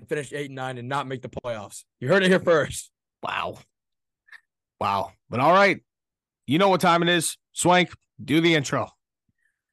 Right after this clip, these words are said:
Speaker 1: Champ Fantasy College Football Sports app.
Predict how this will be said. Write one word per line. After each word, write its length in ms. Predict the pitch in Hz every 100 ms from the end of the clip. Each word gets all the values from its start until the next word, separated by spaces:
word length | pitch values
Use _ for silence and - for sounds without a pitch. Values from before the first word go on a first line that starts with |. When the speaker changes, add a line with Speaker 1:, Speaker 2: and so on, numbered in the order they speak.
| _ _
Speaker 1:
Champ 2250 | - 202 180 131 131 135 135 135 139 139 139 139 143 143 143 147 147 147 151 151 151 160
Fantasy 1300 | - 277 262 226 - 202 190 185 180 175 165 160 147
College 380 | 123 175 156 139
Football 360 | 165 - 139 120
Sports 380 | - 202 185
app. 240 | 170 151